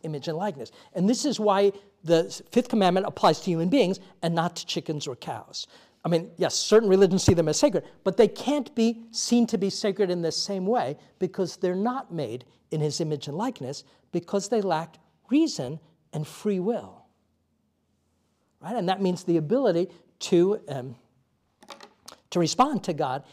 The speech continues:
in a way that's only the human being and angels can, by returning love with a free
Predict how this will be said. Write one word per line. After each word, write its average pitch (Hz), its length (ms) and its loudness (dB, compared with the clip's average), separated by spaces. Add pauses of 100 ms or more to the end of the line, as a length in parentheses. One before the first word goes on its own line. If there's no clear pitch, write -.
(140)
in 185 100 -2
a 185 60 0
way 202 160 2
that's 185 240 -2 (480)
only 240 240 4
the 185 160 0
human 208 380 0
being 185 420 -2
and 151 140 -2
angels 190 360 -2
can, 160 300 -14 (760)
by 165 120 -2
returning 180 840 -2
love 175 240 0
with 147 240 -2 (360)
a 131 60 -6
free 165 520 -2